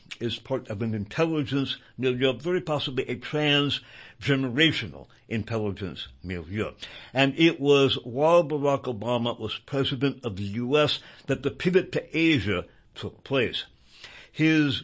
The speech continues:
vice president, Joe Biden, is currently, uh, presiding over the, uh,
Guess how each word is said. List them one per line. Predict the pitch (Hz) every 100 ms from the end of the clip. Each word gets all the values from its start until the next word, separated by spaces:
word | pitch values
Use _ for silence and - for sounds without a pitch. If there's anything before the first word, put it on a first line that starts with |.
| -
vice | - 143 139 - _ _
president, | - 175 131 143 143 - - _ 101
Joe | 127 101
Biden, | 87 147 156 143 143 - - -
is | 156 139
currently, | - 170 165 147 139 131
uh, | 131 117
presiding | - 135 135 127 120 120 120
over | 120 98 104
the, | 80 87 82 85
uh, | 90 85